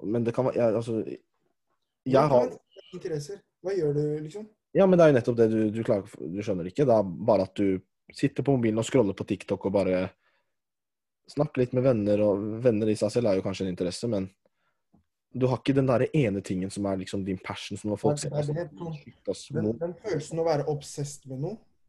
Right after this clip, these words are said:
Speaker 2: det er kanskje den beste følelsen, hvor det er sånn at, ja, som jeg sa, siden januar, egentlig lenger siden november, så har jeg blokka ut av alt og bare jobba.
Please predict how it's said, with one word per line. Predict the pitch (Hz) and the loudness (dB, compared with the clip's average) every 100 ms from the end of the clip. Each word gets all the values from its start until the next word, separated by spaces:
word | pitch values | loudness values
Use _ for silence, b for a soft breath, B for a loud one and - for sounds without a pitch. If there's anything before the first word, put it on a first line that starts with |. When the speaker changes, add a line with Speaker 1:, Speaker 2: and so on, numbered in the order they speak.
| - | -18
Speaker 2:
det | 147 | -14
er | |
kanskje | 165 147 147 | -12 -10 -8
den | 147 | -6
beste | 156 147 - | -6 -8 -8
følelsen, | 139 135 - 143 143 | -6 -6 -6 -4 -2
hvor | 147 | 0
det | |
er | 147 | -2
sånn | 151 143 | -2 -4
at, | 143 _ _ _ _ _ _ _ _ _ _ _ _ _ - | -6 _ _ _ _ _ _ _ _ _ _ _ _ _ -8
ja, | 151 165 151 147 | -2 0 0 -2
som | 143 143 | -4 -6
jeg | |
sa, | 143 143 143 143 | -4 -4 -4 -6
siden | 151 127 135 | -6 -4 -4
januar, | 139 131 131 139 - _ - | -4 -4 -4 -6 -10 _ -6
egentlig | 156 151 190 - 135 | -6 -4 -10 -6 -4
lenger | 123 139 151 | -4 -6 -8
siden | 147 147 143 | -4 0 2
november, | 147 139 123 160 | 0 -2 -4 -6
så | 160 | -4
har | 151 | -2
jeg | |
blokka | 160 151 131 123 | -2 -2 -6 -6
ut | 135 | -8
av | - | -6
alt | 147 160 - | -4 -4 -8
og | 151 | -4
bare | 147 147 | -2 0
jobba. | 139 - 156 | -2 -4 -6